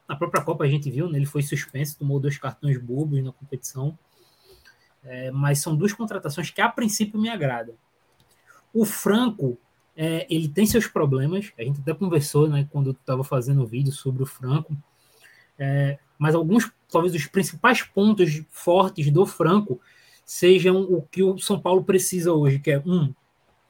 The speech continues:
um cara muito arrojado na saída de bola, um cara que arrisca muito com a bola no pé, muito passe entre linha tentando, é, e um cara bom no jogo aéreo.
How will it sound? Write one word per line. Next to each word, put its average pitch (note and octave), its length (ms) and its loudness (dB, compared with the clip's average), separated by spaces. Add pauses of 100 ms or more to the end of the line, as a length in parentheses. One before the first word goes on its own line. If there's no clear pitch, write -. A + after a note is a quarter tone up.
um D#3+ 100 0
cara E3 240 2
muito G3+ 240 2
arrojado D3+ 500 2
na D3+ 120 -2
saída C#3 280 0
de C3 80 -2
bola, B2+ 380 -6 (640)
um - 40 -20
cara D3 180 -2
que D3 140 -2
arrisca D3 420 0
muito C#3+ 400 2
com C#3+ 100 -6
a C3+ 60 -2
bola C3+ 240 -2
no B2+ 80 -6
pé, C3+ 400 -2
muito C#3+ 340 2
passe C#3+ 380 -2
entre D3 240 0
linha C3+ 400 -2
tentando, C#3 580 -4 (540)
é, B2+ 640 -6 (240)
e E3+ 80 -2
um G3 80 0
cara G#3 220 2
bom F#3 220 2
no A#3 180 2
jogo A3+ 180 6
aéreo. D#3 480 0